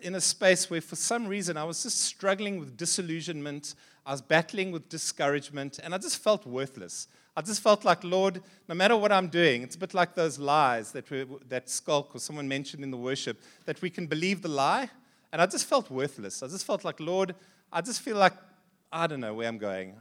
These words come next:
I, my, you know, I'm serving you," but it, I was just feeling disillusioned.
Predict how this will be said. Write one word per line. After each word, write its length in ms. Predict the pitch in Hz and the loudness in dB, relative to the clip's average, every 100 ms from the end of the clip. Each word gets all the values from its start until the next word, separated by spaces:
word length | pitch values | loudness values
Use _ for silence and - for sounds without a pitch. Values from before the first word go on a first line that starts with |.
| - | -18
I, 60 | - | -16
my, 200 | 160 143 | -6 -6
you 100 | 156 | -4
know, 80 | 147 | -6
I'm 120 | 151 | -6
serving 440 | 143 - 175 185 190 | -4 4 4 4 -2
you," 180 | 185 185 | 0 0
but 160 | 147 | -2
it, 100 | 135 - _ _ _ | -4 -8 _ _ _
I 80 | 147 | -8
was 140 | 156 | -6
just 160 | - - | -8 -6
feeling 280 | 214 185 160 | -6 -4 -4
disillusioned. 720 | 151 151 131 139 117 92 101 | -4 -4 -4 -4 -6 -12 -18